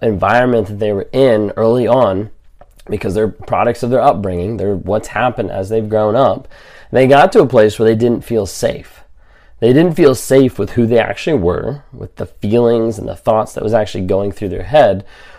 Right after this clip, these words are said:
So they started lying to create a better reality, to create a false reality that they could live in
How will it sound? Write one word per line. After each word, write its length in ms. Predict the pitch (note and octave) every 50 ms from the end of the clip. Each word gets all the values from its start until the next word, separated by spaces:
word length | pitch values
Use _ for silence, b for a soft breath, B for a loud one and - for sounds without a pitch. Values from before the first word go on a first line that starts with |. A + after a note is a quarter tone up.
| b b
So 160 | - - D3
they 80 | C#3+ D3
started 340 | C#3+ - D#3 C#3+ C3+ A#2+ A#2
lying 420 | B2 C3 C3+ C#3+ C#3+ C#3 C3+ A#2+
to 120 | - -
create 280 | A2+ - C#3 B2 A#2+ A2+
a 40 | G#2
better 340 | G2 G2 G2 G#2 G#2+ G#2 G2
reality, 600 | F2 F2+ F#2 F2 F2+ F2 F2 - - - G#2 G2+ - _ - _ _ - -
to 140 | - G2 F#2
create 380 | - - - B2+ A#2+ A#2 A2 -
a 100 | G#2+ F#2+
false 480 | - - - - C3 D3 C#3+ C#3 - -
reality 380 | A2+ G2+ F#2 F2+ F#2 G2 G2
that 180 | F#2+ G2 F#2+ G2+
they 120 | A#2 A2
could 220 | A2 - G2+ F2+ F2
live 280 | A2 C3+ F#3 G3 D#3+
in 300 | A#2 F#2 F2+ F2+ G2+ A2+